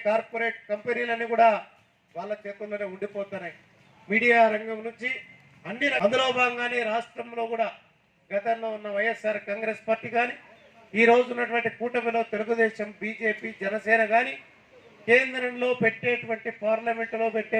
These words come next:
బిల్లులన్నింటినీ కూడా మరి తూచా తప్పకుండా ఓటు వేస్తా ఉన్నారు. ఎందుకు ఓటేస్తా ఉన్నారు? ఈ ప్రాంతీయ పార్టీల పరిస్థితి ఏంటి? ఈ ప్రాంతీయ పార్టీలు ఈ ప్రజలకు రావాల్సిన,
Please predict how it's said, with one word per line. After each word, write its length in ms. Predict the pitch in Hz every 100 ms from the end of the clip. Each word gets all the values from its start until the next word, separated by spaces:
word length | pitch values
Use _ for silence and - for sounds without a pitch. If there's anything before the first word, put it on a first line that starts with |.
| 185
బిల్లులన్నింటినీ 640 | 214 269 302 262 254 240 240
కూడా 160 | 233 233 196 - _ _ _ _ -
మరి 100 | 202 -
తూచా 300 | 247 240 233 220
తప్పకుండా 460 | 202 214 - 208 202 196
ఓటు 140 | 202 185
వేస్తా 240 | 175 - 175 151
ఉన్నారు. 240 | 147 - - - - - -
ఎందుకు 240 | 165 214 233 233
ఓటేస్తా 420 | 240 240 - 247 233
ఉన్నారు? 260 | 240 240 240 - _ _ _ -
ఈ 100 | 240 240
ప్రాంతీయ 380 | 214 226 254 247 240
పార్టీల 300 | 226 240 233 226
పరిస్థితి 360 | 214 233 262 240
ఏంటి? 220 | 240 254 233 - - - - -
ఈ 100 | 240 233
ప్రాంతీయ 360 | 220 233 254 240 240
పార్టీలు 320 | 233 247 240
ఈ 80 | 240
ప్రజలకు 360 | 214 226 240 233 226
రావాల్సిన, 440 | 233 240 - 233